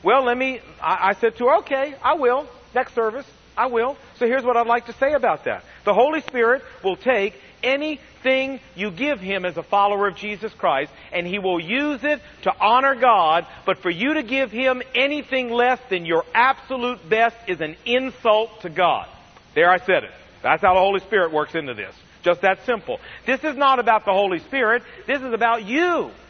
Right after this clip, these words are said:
and me and the level of dedication we did give to God.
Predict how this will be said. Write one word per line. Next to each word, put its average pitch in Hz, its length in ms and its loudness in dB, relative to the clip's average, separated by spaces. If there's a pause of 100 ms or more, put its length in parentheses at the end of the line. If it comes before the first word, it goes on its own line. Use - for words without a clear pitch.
(160)
and 214 180 -4
me 269 420 -4 (240)
and 208 160 0
the 190 80 2
level 277 480 2
of 185 140 -4
dedication 220 800 -2
we 214 140 -6
did 185 260 -8
give 185 220 -6
to 202 100 -10
God. 226 340 -4